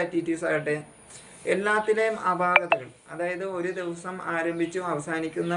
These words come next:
വരെയുള്ള, ആ, നമ്മുടെ ഒരു ദിവസത്തിൽ ദിനചര്യയിൽ എന്തൊക്കെയോ തകരാറുകൾ സംഭവിക്കുന്നത് കൊണ്ടാണ് നമ്മളുടെ ബോഡി പണിമുടക്കുക. അതായത്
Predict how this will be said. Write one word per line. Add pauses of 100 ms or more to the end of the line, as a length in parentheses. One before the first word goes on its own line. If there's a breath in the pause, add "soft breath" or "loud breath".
വരെയുള്ള, (320)
ആ, (380)
നമ്മുടെ (200)
ഒരു (400)
ദിവസത്തിൽ (160)
ദിനചര്യയിൽ (520 loud breath)
എന്തൊക്കെയോ (120)
തകരാറുകൾ (120)
സംഭവിക്കുന്നത്
കൊണ്ടാണ്
നമ്മളുടെ (100)
ബോഡി
പണിമുടക്കുക. (160)
അതായത്